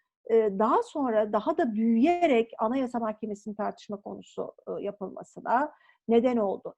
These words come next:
Hiç kuşkusuz o sorunun hukuken olası yanıtları vardı. O zaman da tartışıldı ve Anayasa Mahkemesi bir karar verdi. Anayasa Mahkemesi'nin kararı kendisi de tartışma konusu oldu.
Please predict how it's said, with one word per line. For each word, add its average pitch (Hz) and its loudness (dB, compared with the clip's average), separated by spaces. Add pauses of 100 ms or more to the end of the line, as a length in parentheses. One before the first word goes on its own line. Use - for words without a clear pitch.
(140)
Hiç - -4
kuşkusuz 294 2
o 254 0
sorunun 247 0
hukuken 247 0 (380)
olası 254 4
yanıtları 240 0
vardı. 220 4 (1040)
O 220 4
zaman 233 4
da 202 0
tartışıldı 196 -6
ve 254 -2
Anayasa 220 -2
Mahkemesi 196 -8
bir 196 -10
karar 190 -2
verdi. 180 -4
Anayasa 240 -4
Mahkemesi'nin 214 -6
kararı 202 0 (260)
kendisi 247 -2
de 202 -6
tartışma 170 -8
konusu - -14
oldu. 285 0